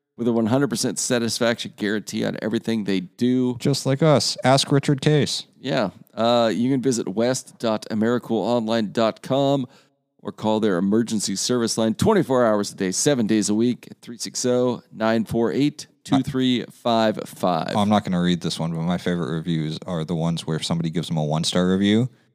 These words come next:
Speaker 2: and they reply with a five-paragraph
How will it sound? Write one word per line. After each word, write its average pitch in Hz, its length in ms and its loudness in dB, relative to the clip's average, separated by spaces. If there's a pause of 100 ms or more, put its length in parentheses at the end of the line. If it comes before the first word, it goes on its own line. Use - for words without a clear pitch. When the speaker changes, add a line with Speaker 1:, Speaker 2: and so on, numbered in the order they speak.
(420)
Speaker 2:
and 90 200 2
they 87 100 4
reply 85 400 2
with 80 260 0
a 85 200 0
five-paragraph 87 1500 2